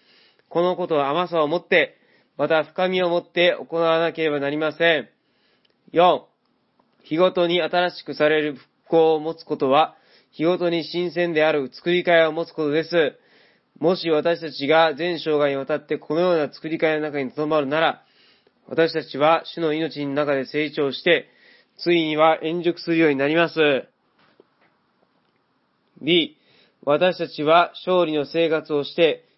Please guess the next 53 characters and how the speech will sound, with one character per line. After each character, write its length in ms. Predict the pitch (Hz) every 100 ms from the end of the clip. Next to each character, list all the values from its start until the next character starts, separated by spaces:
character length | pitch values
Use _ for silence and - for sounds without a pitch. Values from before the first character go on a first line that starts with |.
| _ -
主 80 | 185
に 160 | 185 151
対 240 | 170 165
す 120 | 160
る 100 | 143
私 260 | 139 160 147
た 100 | 147
ち 120 | -
の 200 | 135 135
愛 220 | 160 165
か 140 | - 180
ら、 320 | 170 139 - _ _ _ _ _
私 360 | - 151 175 165
た 120 | 156
ち 120 | 151
の 100 | 151
持 120 | 156 180
っ 80 |
て 240 | - 160 151
い 40 |
る 220 | 147 - _ _
す 200 | - -
べ 120 | 175
て 120 | 165 147
を 160 | 135
下 200 | 123 165
げ、 360 | 175 160 127 - _ _ _
ま 140 | - 151
た 280 | 165 151 - -
力 320 | - 180 165
を 100 | 147
尽 100 | 139
く 140 | - 170
し 100 | -
て 80 | 147
あ 120 | 139
ら 160 | 160 180
ゆ 60 |
る 160 | 156 139
時 100 | 127
間 280 | 156 147 131
を 40 |
贖 260 | 156 170 160
い 40 |
取 120 | 170
っ 20 | -
て 220 | 165 131
人 220 | - 175
々 180 | 156 147
と 120 | 131
接 160 | - 143
触 280 | - 156
し、 400 | - 185 170 117